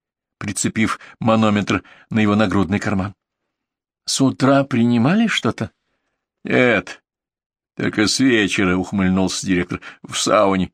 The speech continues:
«Иван Филиппович, знаю, знаю, что ты скажешь, прекрати. Я там по делу парился, не от хорошей жизни». «Ну какая сауна может быть с вашим давлением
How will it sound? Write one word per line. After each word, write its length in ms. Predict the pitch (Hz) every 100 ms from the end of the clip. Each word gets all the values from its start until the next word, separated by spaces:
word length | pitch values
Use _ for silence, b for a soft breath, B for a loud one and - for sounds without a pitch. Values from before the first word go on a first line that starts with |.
| -
«Иван 460 | 104 98 113 117
Филиппович, 720 | - - 107 98 - 107 - B B B B -
знаю, 800 | 127 120 127 123 104 85 82 80
знаю, 360 | 80 120 117
что 300 | - - 123
ты 160 | 104 113
скажешь, 580 | - - 110 85 - -
прекрати. 580 | - 185 127 - 92 - _ _ _ _ _
Я 100 | 156
там 220 | - 143 139
по 140 | 139
делу 300 | 135 123 117
парился, 440 | - 104 92 - B B
не 80 | -
от 100 | 110
хорошей 380 | 107 113 104 101
жизни». 320 | 90 85 92 - _ _ _ _ _ _ _ _ _ _ 113
«Ну 160 | 139
какая 480 | 139 151 165 170 165
сауна 640 | - - 185 185 185 180
может 220 | 185 175 160
быть 160 | 180
с 120 | -
вашим 340 | 180 175 180 170
давлением 580 | 143 160 165 180 180